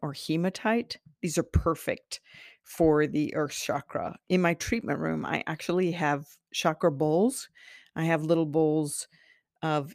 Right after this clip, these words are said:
each of these colors, m-, uh, made of clay and color of each of these colors.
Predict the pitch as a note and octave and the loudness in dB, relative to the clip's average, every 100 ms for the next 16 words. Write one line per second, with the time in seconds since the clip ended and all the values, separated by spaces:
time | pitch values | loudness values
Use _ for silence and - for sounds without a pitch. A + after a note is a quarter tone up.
0 | - F#3+ - D#3+ E3 D#3+ - D#3 D3 E3+ | -4 -2 0 0 0 -2 0 2 2 2
1 | F#3 - - - - - - - D#3 D3+ | -2 -6 -8 -12 -14 -14 -10 -6 -4 -2
2 | D#3 D3+ - - D3+ D#3 D#3 D3 - D3 | 0 -2 -4 0 2 4 2 0 -4 -4
3 | D3 F#3 - _ _ - D3+ C#3 D3 - | -4 -6 -10 _ _ -4 0 0 -2 -6
4 | D3 - - C#3 D3+ C#3+ - D3+ D#3+ E3 | -8 -8 -8 -8 -6 -6 -2 0 0 -4